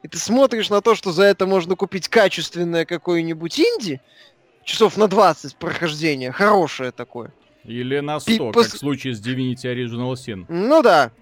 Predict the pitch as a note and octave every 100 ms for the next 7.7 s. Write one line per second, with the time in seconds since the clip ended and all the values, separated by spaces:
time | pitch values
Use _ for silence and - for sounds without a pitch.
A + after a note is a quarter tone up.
0 | _ F#3+ G3 F#3+ G3 F3+ F#3+ - A3+ G#3+
1 | E3+ F3 E3+ E3+ - E3+ F#3+ F3 E3 E3+
2 | - F#3+ E3+ C#3+ F3 E3+ C#3 B2+ C#3 F#3
3 | G3 B3+ A#3+ - F3+ A#3 C#4+ G4+ F4 G4+
4 | - F#4+ F4 G4+ G4+ F4+ G4 - F4 -
5 | E3 C#3 A#2+ - _ B2 G#2+ G#2+ A#2+ C#3+
6 | _ - F#3 A3 C4+ C#4 G#3+ A#3 B3+ E4
7 | - E4 C#4+ D4 A#3 A2+ A2+